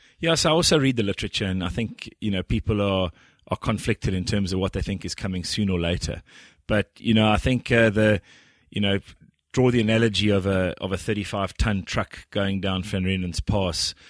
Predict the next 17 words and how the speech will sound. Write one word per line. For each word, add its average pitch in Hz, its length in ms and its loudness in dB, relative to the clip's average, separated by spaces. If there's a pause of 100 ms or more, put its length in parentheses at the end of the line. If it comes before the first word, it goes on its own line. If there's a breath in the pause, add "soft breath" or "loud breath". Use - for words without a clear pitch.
(360 loud breath)
Um, 101 400 -2
it, 107 160 -6
it, 123 140 -6 (240)
y-, 117 60 -2
you 113 200 0
might 127 180 4
be 127 80 4
able 117 140 2
to 107 100 -6
get 110 120 0
into 113 160 0
a 101 40 -2
healthy 110 280 0
debate 98 400 0
as 98 160 -6
to 104 100 -4
what's, 98 400 -4